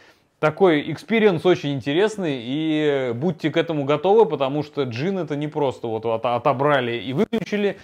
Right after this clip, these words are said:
Это нужно именно понимать, какой вкус идет, зачем идет. И, ну, примерно вот так вот. Если так вот серьезно, о, кстати,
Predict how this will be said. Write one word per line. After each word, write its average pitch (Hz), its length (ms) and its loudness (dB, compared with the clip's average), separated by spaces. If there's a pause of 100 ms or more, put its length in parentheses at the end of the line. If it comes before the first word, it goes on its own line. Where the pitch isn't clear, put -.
(120)
Это 151 220 0
нужно 165 260 0
именно 151 320 -2 (220)
понимать, 151 720 -2
какой 147 320 -2
вкус 151 320 -8
идет, 135 400 -4
зачем 147 640 -2
идет. 175 320 -2 (680)
И, 160 520 0 (140)
ну, 127 340 -6 (140)
примерно 175 440 0
вот 190 120 -2
так 147 200 4
вот. 110 140 -4
Если 175 560 2 (640)
так 151 180 0
вот 135 160 -2
серьезно, 156 480 2
о, 160 140 0
кстати, 123 640 -2